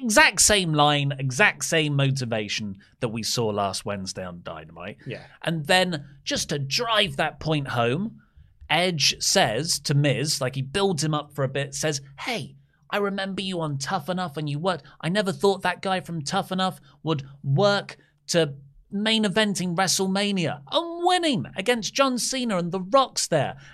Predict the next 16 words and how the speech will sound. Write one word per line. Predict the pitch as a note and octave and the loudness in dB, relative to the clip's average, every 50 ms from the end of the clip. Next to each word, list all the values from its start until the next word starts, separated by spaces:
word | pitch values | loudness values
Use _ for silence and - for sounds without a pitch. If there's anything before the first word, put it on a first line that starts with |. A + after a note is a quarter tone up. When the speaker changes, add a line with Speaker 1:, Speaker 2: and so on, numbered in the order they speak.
| - | -6
Speaker 1:
And | - C3+ | -2 0
he | C3+ C3+ | 2 2
listed | C#3 E3 C#3 - D#3 C#3+ C#3 | 2 2 0 -2 -4 -6 -4
these | C#3+ C#3 C3+ D3+ | -4 -2 0 0
other | D3 C#3 C#3 | 0 0 0
things. | C3+ C#3+ C#3 C#3+ C#3 B2 | 0 0 0 0 2 2
I | C#3 C#3 C3+ | 2 2 4
thought, | C3+ D#3 C#3+ - - - - - - _ _ _ _ _ _ _ _ _ _ | 4 2 2 2 0 -6 -16 -20 -20 _ _ _ _ _ _ _ _ _ _
yeah, | - - F#2+ E2+ | -10 -8 -8 -8
but | - - - | -8 -6 -4
then | D3+ D3+ | -2 -2
he | C3+ C#3 C3+ - - - | -2 -4 -6 -12 -12 -10
didn't | C3 A2 G2+ - - - | -8 -8 -8 -10 -12 -6
do | - C#3 B2+ A2 | -4 -2 0 0
anything | A#2+ C3 C3+ A2+ - A#2+ G2 F#2 | 2 2 0 0 -2 -6 -8 -8
for | - - | -8 -10